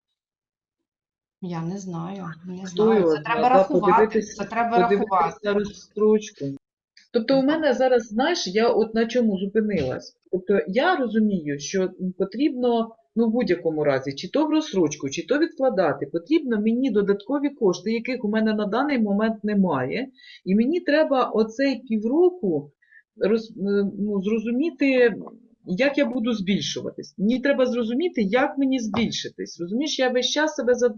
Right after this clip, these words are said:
Speaker 2: запитую, е, як збільшитись. І поки що, хоча з іншого боку, знаєш, я тішуся тим, що я вже, ну,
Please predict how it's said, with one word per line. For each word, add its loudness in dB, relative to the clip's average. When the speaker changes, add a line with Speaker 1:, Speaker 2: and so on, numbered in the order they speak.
Speaker 2:
запитую, 0
е, -2
як 2
збільшитись. -6
І -2
поки 0
що, 0
хоча 2
з -4
іншого 2
боку, 0
знаєш, -2
я 2
тішуся -4
тим, -2
що -4
я 2
вже, 2
ну, 4